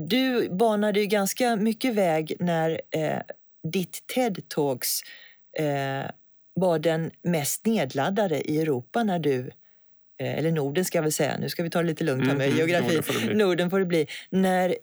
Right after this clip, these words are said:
Speaker 1: eh, titeln var, eh, Avoid Death by PowerPoint.
Speaker 2: Just det. Mm.
Speaker 1: Men du använder ju PowerPoint själv när du föreläser,
Speaker 2: Mhm.
Speaker 1: måste man ju tillägga.
Speaker 2: Det gör jag, helt rätt.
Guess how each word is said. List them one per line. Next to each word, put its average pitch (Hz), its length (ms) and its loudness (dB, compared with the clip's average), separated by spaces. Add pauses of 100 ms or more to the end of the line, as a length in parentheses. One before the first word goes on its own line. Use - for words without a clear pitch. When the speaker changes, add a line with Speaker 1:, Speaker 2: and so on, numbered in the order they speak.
Speaker 1:
eh, 151 560 2
titeln 175 440 -2
var, 156 340 2 (280)
eh, 135 440 -2 (240)
Avoid 147 500 0 (720)
Death 143 220 0 (120)
by 139 240 -2
PowerPoint. - 880 -6
Speaker 2:
Just - 180 -2
det. - 100 -4 (140)
Mm. 127 280 0
Speaker 1:
Men 220 120 2
du 240 60 2
använder 208 300 2
ju 202 40 -4
PowerPoint 185 500 -2
själv 185 280 -2
när 302 100 -2
du 175 240 0 (200)
föreläser, 135 720 0 (180)
Speaker 2:
Mhm. 120 120 0
Speaker 1:
måste 175 260 0
man 170 80 2
ju 156 60 -2
tillägga. 139 500 -2 (160)
Speaker 2:
Det 98 200 0
gör 131 460 0
jag, 104 140 -2
helt 143 400 -2
rätt. 175 140 0